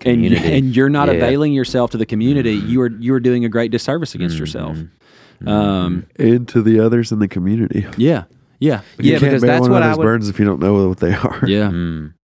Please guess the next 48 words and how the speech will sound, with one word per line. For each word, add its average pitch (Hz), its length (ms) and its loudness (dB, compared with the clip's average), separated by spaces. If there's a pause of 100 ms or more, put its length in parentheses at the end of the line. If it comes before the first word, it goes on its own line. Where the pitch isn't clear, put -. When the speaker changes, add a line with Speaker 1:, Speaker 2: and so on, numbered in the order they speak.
(300)
Speaker 2:
That's 135 240 -2
what 139 80 0
I 98 140 0
selfishly 98 560 -2
would 80 160 -2
have 76 120 -6
missed 82 280 -6
out 82 240 -8
on. 69 280 -12
Speaker 1:
You 117 120 6
would 143 120 4
have. 110 220 -6 (200)
Yeah. 104 120 2
Speaker 2:
At 98 80 0
the 104 300 2
end, 120 160 2
when 90 100 0
we 92 60 -2
got 90 180 -2
through 98 260 2
all 80 140 -2
of 76 120 -6
this, 80 260 -2
at 76 80 -8
the 76 180 -6
end, 78 300 -4
I, 73 220 -8 (100)
I 78 140 -10
was 78 180 -12
like, 71 320 -12 (880)
I 98 100 -6
was 76 120 -8
hype. 76 400 -10 (300)
Speaker 1:
<laughs> - 100 -18 (680)
Speaker 2:
Like, 104 240 0
I 85 100 0
was 82 120 -4
like, 78 140 -4
"Hashtag 82 440 -6
winning." 90 580 -4 (760)
We 92 160 2
sought 82 360 -2
justice. 87 960 -4
Speaker 1:
Yeah. 90 340 -2
Speaker 2:
We 95 160 0
used 87 560 0
the 78 140 -2
law 82 640 -4